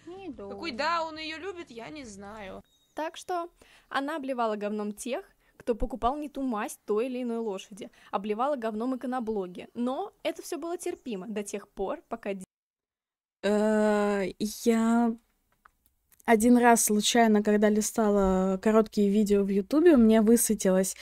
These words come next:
Speaker 4: э, видео, м, Pretty Channel по поводу, по-моему, она назывался «Топ непокупаемых лошадей».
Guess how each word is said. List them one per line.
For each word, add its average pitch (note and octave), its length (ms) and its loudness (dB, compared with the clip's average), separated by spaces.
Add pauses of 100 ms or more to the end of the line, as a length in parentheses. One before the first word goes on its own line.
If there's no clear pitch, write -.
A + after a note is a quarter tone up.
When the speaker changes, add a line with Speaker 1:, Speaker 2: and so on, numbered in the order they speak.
(800)
Speaker 4:
э, G3+ 600 0
видео, G3 960 2 (920)
м, G3+ 560 0 (100)
Pretty A3 280 0
Channel C4 640 4
по G3+ 140 -2
поводу, A3+ 600 8
по-моему, A#3+ 340 6
она B3+ 200 8
назывался A3+ 680 2 (280)
«Топ B3 420 6
непокупаемых A3+ 1300 4
лошадей». G3 1120 2